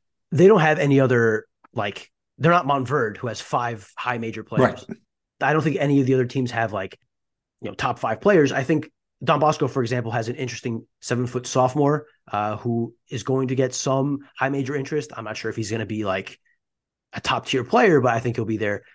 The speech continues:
Speaker 1: I'm sure McEachern has a couple guys who have, are getting D one looks, but no, this is going to N B A T V strictly because of two Rutgers commits,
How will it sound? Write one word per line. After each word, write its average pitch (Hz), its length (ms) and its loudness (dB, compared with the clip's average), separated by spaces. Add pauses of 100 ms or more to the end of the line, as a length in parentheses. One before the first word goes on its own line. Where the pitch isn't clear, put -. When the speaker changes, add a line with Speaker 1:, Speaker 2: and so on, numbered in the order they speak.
Speaker 1:
I'm 117 120 -6
sure 117 160 0
McEachern 120 400 0
has 113 180 -2
a 110 40 -6
couple 117 260 -4
guys 110 280 0
who 117 120 -4
have, 104 100 -4 (320)
are 120 80 -4
getting 113 220 -2
D 117 120 -4
one 107 160 -2
looks, 98 280 -8 (280)
but 98 120 -4
no, 92 120 -4
this 117 160 -2
is 131 80 0
going 127 200 2
to 123 80 2
N 123 80 0
B 120 100 2
A 113 60 2
T 117 160 -4
V 113 140 -4
strictly 127 360 -2
because 107 300 -6
of 104 120 -10 (300)
two 170 260 4
Rutgers 139 360 2
commits, 95 360 -12